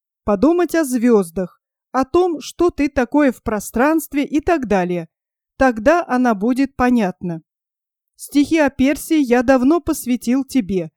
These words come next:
Только до книги я буду ставить или П Ч, или вовсе ничего. Все это полностью будет в книге. Она выйдет отдельно. Двадцать стихотворений. Скоро, быть может, приеду.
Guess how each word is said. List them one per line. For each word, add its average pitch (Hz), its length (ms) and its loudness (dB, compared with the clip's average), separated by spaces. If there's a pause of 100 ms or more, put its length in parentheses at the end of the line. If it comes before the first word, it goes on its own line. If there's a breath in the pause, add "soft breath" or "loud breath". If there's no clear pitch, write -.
(400)
Только 285 520 2
до 254 220 0
книги 294 380 2
я 247 220 2
буду 247 280 0
ставить 247 560 0
или 240 340 0
П 226 360 2
Ч, 359 360 0 (360)
или 330 260 4
вовсе 277 420 0
ничего. 262 560 0 (380)
Все 302 200 0
это 311 200 -2
полностью 269 680 4
будет 214 380 -4
в - 100 -20
книге. 180 520 0 (420)
Она 285 300 2
выйдет 254 420 0
отдельно. 190 680 -2 (500)
Двадцать 294 500 -2
стихотворений. 202 920 -2 (320)
Скоро, 330 540 0
быть 262 340 0
может, 247 420 2
приеду. 202 640 -2